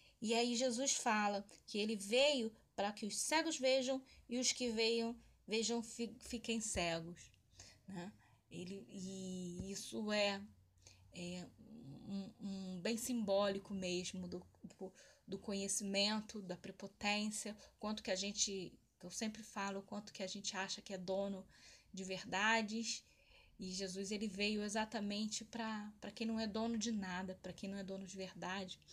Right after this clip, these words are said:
pra quem é pecador, pra quem é, tá ali às margens, pra quem tá ali na cegueira. E ele vai, como luz,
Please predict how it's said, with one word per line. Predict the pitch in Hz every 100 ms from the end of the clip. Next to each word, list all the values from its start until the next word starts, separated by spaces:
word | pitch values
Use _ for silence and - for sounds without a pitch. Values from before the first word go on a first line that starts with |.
| - - -
pra | -
quem | 180 196 185
é |
pecador, | - 185 - 180 175 175 180 - - - - -
pra | 175 170
quem | - 190 185 190
é, | 185 185 185 180 - _ _ _ _ -
tá | 185
ali | 185 190 202
às | 190 190
margens, | 196 202 208 196 202 -
pra | - 185
quem | - 196
tá | - 190
ali | 185 190 196 202 - _ _ -
na | 196
cegueira. | 196 - 185 196 208 220 220 220 - - _ - - _ -
E | 190
ele | 190
vai, | 190 202 190 208 208 -
como | - 202 220
luz, | 220 220 233 294 - -